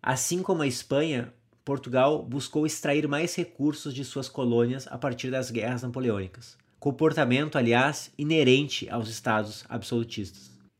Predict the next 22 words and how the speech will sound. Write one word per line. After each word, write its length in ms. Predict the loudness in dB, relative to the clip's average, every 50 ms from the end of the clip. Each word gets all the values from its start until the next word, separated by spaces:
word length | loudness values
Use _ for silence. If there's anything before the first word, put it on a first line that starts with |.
| _ _ _ _
A 80 | _ -4
independência, 680 | 0 0 2 2 2 2 6 6 6 6 4 0 -4 -4
portanto, 560 | -4 -4 0 0 0 0 0 -2 -8 -10 -10
ocorreu 340 | -10 -6 -2 0 0 0 0
em 80 | 0 2
dois 240 | 2 2 2 2
estágios. 680 | -2 -8 -4 -2 0 0 0 -2 -6 -14 -18 -20 -20 _ _ _ _ _ _ _ _ _ _ _
Com 140 | _ -2 0
a 80 | 0 0
crise 340 | 0 0 0 0 0 0 -6
fiscal, 720 | -8 -10 -10 -8 -2 2 2 2 2 0 -4 -10 _ _ _ _ _ _ _ _
portugueses 800 | _ -8 -8 -4 -4 -4 2 4 6 6 6 4 2 -4 -6 -6
dos 220 | -8 -8 -8 -6
dois 340 | -2 0 2 4 2 2 2
lados 320 | 0 0 0 0 0 -2 -4
do 60 | -4
Atlântico 520 | -4 -2 -2 -2 -2 -2 -4 -6 -12 -16
quiseram 400 | -10 -6 -6 -2 0 0 0 0
acabar 640 | 0 0 0 2 4 6 6 6 4 2 -2 -12 _ _
com 80 | -2
o 40 | 0
absolutismo 920 | 0 0 -2 -2 0 0 0 0 -2 0 0 0 0 0 -4 -8 -10 -12